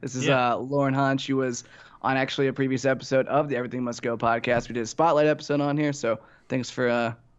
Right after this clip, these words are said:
Speaker 1: saying hey. Um, what do you guys think about wanting to love and build a relationship,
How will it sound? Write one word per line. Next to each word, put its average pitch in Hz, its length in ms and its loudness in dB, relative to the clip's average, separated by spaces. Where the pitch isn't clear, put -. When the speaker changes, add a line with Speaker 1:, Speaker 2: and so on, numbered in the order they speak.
Speaker 1:
saying 123 360 0
hey. 113 300 2
Um, 135 500 2
what 156 140 4
do 175 60 2
you 180 60 4
guys 180 200 2
think 165 180 -2
about 147 260 0
wanting 143 560 0
to 131 500 -6
love 143 440 2
and 127 160 0
build 131 220 0
a 127 60 -2
relationship, 147 720 0